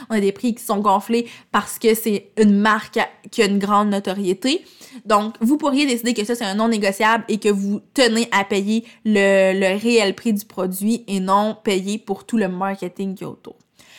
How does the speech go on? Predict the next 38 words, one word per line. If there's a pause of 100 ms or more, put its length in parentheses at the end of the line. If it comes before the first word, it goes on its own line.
(360)
Mais
vous
pourriez
aussi
déterminer
que (100)
parmi
les (140)
concessions
que
vous
êtes
prêt
à
faire,
vous
acceptez
d'acheter
des
produits
qui
sont
fabriqués
en (200)
ailleurs, (420)
mais
vous
allez
privilégier
tout
de
même
les
produits
locaux. (720)
Donc, (260)
en
établissant